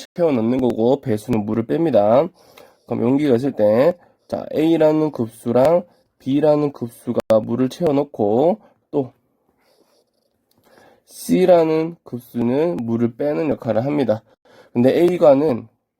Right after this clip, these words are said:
매 초 일 리터의 물을 넣는다라고 했고요. 그다음에 X초가 지난 다음에 몇 초? X초 후에, 어, C관에서부터 영점오 리터씩 빼낸다고 했어.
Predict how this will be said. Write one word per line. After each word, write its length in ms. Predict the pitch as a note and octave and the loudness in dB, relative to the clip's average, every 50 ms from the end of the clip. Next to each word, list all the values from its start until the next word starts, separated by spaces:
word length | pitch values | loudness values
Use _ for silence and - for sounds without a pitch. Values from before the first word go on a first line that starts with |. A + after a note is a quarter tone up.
| _ _ _ | _ _ _
매 300 | _ - A2 A2 A2+ A#2 | _ -4 -4 -4 -4 -6
초 400 | _ - D#3 C3+ C#3 D#3+ E3+ F#3+ - _ | _ -4 -2 0 0 0 -2 -4 -8 _
일 260 | - F3 F3 F3+ F3+ | -6 -4 -4 -2 -2
리터의 640 | F3 F3+ F3 - _ - C#3+ C#3 C3 C3 C#3+ D#3 C#3+ | -4 -4 -8 -8 _ -2 2 2 4 4 2 2 0
물을 400 | B2 A#2 A2+ A2+ A#2+ B2+ A#2+ G#2+ | -2 -4 -4 -2 -2 -2 0 0
넣는다라고 800 | G#2 G2+ A2 A#2+ B2+ B2 B2 A2+ A2 A2 G#2+ G#2+ A2 A2 A2 C3 | 0 0 0 -2 -2 0 2 2 2 2 0 0 -2 -4 -4 -6
했고요. 400 | D#3 - - - B2+ G#2+ G#2 G#2+ - _ _ _ - _ _ _ | -6 -10 -6 -4 0 0 0 -2 -4 _ _ _ -20 _ _ _
그다음에 320 | - A#2 A#2+ B2+ C#3 D3+ - _ _ _ _ _ _ _ | -2 2 4 4 2 2 -2 _ _ _ _ _ _ _
X초가 1040 | E3+ G3 G3 - - - G3 F#3 F3 - _ - - - F#3+ E3 - - D#3 D3+ | 0 0 0 -4 -10 -8 -8 -8 -8 -12 _ -20 -8 -6 -6 -6 -2 0 0 0
지난 440 | - - - - A#2+ C3 C#3+ D3 C#3 | 0 -2 -6 -4 0 2 2 2 2
다음에 340 | A2+ G#2+ G2+ G2+ G2+ G#2+ - _ _ _ | 0 -2 -2 -2 -6 -10 -12 _ _ _
몇 200 | _ - A#2 G#2+ | _ -12 -12 -10
초? 280 | - - D#3+ F#3 G#3 - _ _ _ _ _ _ - | -2 0 0 0 0 -2 _ _ _ _ _ _ -2
X초 1080 | - E3+ F#3+ F#3+ - - - - F#3+ F#3 F#3 F3+ - _ _ _ - - G#3 F3+ F3 F3 | 0 2 2 2 -2 -10 -14 -6 -4 -4 -4 -4 -6 _ _ _ -10 -4 -2 0 0 0
후에, 680 | F3 - - - A3+ G#3 G#3+ F#3 C3 B2 C3+ C#4 - A#2 _ _ _ _ _ _ _ _ _ _ _ _ | -2 -6 -10 -6 -2 0 2 4 4 4 4 2 0 -4 _ _ _ _ _ _ _ _ _ _ _ _
어, 180 | - A2 G#2+ A2 - _ _ | -4 -4 -4 -4 -6 _ _
C관에서부터 1200 | _ - - E3 E3+ F#3 F3 F3 F3 D#3 D3+ C#3+ C#3 C#3+ C3+ A#2+ A#2+ A#2 - - F3 F#3 F#3+ - - _ _ _ _ - A2+ A2+ - | _ -18 -10 -6 -4 -2 2 4 4 4 4 2 -2 -2 -4 -4 -6 -8 -4 0 2 2 2 0 -4 _ _ _ _ -4 -2 0 0
영점오 960 | - B2 C3 C3+ C3 - _ - D3 D3 D3+ D3 - - G#2+ A#2+ C3+ C3+ C3+ C3 | 0 0 0 -2 -4 -8 _ 2 4 4 4 4 0 -2 -2 0 0 2 0 0
리터씩 600 | B2 B2 A#2 _ A2+ A2 G#2+ - D#3+ E3+ E3+ - | 0 -2 -4 _ -4 -4 -4 -4 -6 -6 -6 -4
빼낸다고 600 | - D#3 E3 D#3+ D#3 D3+ C3 C3 C3 C3+ B2+ B2+ | -4 -2 -2 0 -2 -2 0 0 0 0 0 -2
했어. 360 | C3+ C#3+ C#3 - - G#2+ G#2+ | -4 -4 -6 -2 -2 -2 -2